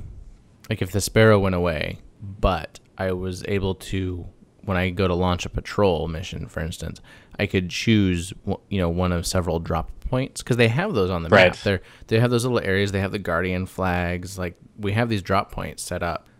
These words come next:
Speaker 2: Well, and you, you, you use 'em for the strikes.
Speaker 1: Right,
Speaker 2: So they're
Speaker 1: exactly,
Speaker 2: even
Speaker 1: in, in
Speaker 2: built
Speaker 1: various
Speaker 2: in.
Speaker 1: missions.
Speaker 2: Yeah.
Speaker 1: Um, but if we could somehow choose which one to go to, I feel like that would,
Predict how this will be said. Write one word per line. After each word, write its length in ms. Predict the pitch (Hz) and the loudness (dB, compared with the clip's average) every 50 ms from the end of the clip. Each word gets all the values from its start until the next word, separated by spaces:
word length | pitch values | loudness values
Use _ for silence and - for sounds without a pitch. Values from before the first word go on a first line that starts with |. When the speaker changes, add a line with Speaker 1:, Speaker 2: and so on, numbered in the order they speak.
| _ | _
Speaker 2:
Well, 80 | - 117 | 6 8
and 80 | 113 107 | 8 8
you, 80 | 107 107 | 6 6
you, 180 | 113 110 110 | 6 4 4
you 220 | 110 110 104 110 104 | 4 4 6 6 8
use 320 | 101 107 113 123 120 107 | 8 10 10 10 10 8
'em 160 | 98 92 95 | 6 2 0
for 280 | 95 - - 101 90 87 | 0 2 4 4 4 2
the 100 | 90 87 | 0 -4
strikes. 580 | - - - 95 85 - - - - - - | 0 4 4 4 4 4 0 -6 -12 -10 -6
Speaker 1:
Right, 380 | - 113 135 170 131 - - - | -4 2 4 4 4 4 0 2
Speaker 2:
So 140 | - 107 185 | 4 4 6
they're 180 | 110 - 92 | 8 8 8
Speaker 1:
exactly, 120 | 95 104 110 | 8 8 8
Speaker 2:
even 120 | 131 135 139 | 6 6 6
Speaker 1:
in, 40 | 143 | 6
in 60 | 151 | 4
Speaker 2:
built 140 | 139 127 117 | 4 6 6
Speaker 1:
various 260 | 117 113 101 92 87 | 6 6 6 4 4
Speaker 2:
in. 60 | 87 123 | 2 0
Speaker 1:
missions. 500 | 147 - - 76 - - - - - - - - - - | -2 -2 -4 -6 -8 -10 -14 -16 -20 -20 -20 -20 -2 2
Speaker 2:
Yeah. 240 | 104 95 85 85 87 98 | 4 4 4 2 0 -2
Speaker 1:
Um, 520 | 110 104 101 98 92 90 90 87 90 - - _ _ - | -2 0 0 0 0 0 -2 -4 -6 -8 -14 _ _ -4
but 80 | 107 | -4
if 180 | 107 110 101 - | -4 -4 -2 -2
we 80 | 113 | -2
could 140 | - 110 101 | 0 0 0
somehow 240 | - 107 101 90 82 | 0 0 0 0 -2
choose 640 | - - - - - 185 190 160 139 131 120 117 117 - - - - | -4 -6 -6 -2 -2 0 0 0 0 -2 -4 -8 -12 -16 -20 -20 -8
which 240 | - 117 113 - - | -6 -6 -4 -2 -2
one 160 | 110 101 98 | -2 -2 -2
to 80 | 92 92 | -2 0
go 240 | 95 117 127 143 139 | 0 2 2 2 0
to, 500 | - - 101 92 90 90 87 90 92 - - - _ _ | 0 -2 -4 -2 -2 -4 -4 -6 -8 -12 -14 -20 _ _
I 80 | - 113 | -6 -4
feel 160 | - - 120 | -2 -2 0
like 160 | 117 107 95 | 0 0 0
that 220 | - 101 98 90 90 | 0 0 0 0 0
would, 440 | 95 92 87 85 85 98 104 107 | 0 0 0 -2 -4 -8 -12 -12